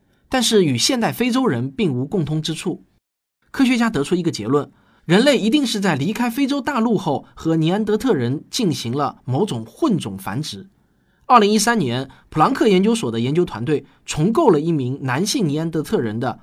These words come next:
完整基因组，这些基因来自西伯利亚阿尔泰山脉发掘的一块距今至少五万年的指骨。通过比较阿尔泰山脉尼安德特人的基因组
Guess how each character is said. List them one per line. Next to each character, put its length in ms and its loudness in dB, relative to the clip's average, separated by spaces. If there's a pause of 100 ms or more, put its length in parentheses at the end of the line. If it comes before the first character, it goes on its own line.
(100)
完 220 -2
整 160 -2
基 160 -4
因 120 -2
组， 260 -12 (580)
这 100 2
些 160 2
基 220 2
因 300 0
来 240 -2
自 160 -2
西 160 -2
伯 120 -2
利 140 0
亚 300 0 (220)
阿 80 6
尔 180 4
泰 200 -4
山 200 -4
脉 160 -4
发 200 -4
掘 140 -4
的 100 -4
一 80 -4
块 320 -6 (160)
距 200 0
今 260 0
至 140 -4
少 240 -2 (100)
五 160 -4
万 180 2
年 180 -4
的 140 -6
指 280 -2
骨。 240 -10 (640)
通 180 -2
过 120 4
比 160 -2
较 120 2
阿 140 0
尔 100 2
泰 160 -6
山 200 -4
脉 300 -2
尼 140 -2
安 120 -2
德 100 -2
特 140 -2
人 160 -2
的 80 -4
基 160 -4
因 100 0
组 240 -8